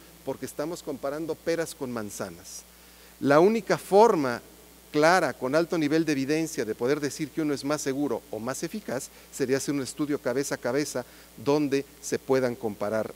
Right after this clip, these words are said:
los medicamentos. Entonces, como diversos autores han, eh, colocado en las editoriales, hay que tener mucho cuidado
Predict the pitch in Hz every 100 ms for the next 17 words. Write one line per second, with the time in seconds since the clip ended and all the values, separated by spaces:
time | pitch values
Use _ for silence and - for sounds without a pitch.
0 | - 107 101 98 101 95 90 104 123 139
1 | 190 190 170 - - - - 156 143 143
2 | 156 196 185 160 143 - 196 165 - 147
3 | 143 127 - - - 120 - 135 127 117
4 | 160 170 147 127 131 113 131 143 175 170
5 | 180 165 165 160 190 196 139 131 151 175
6 | 143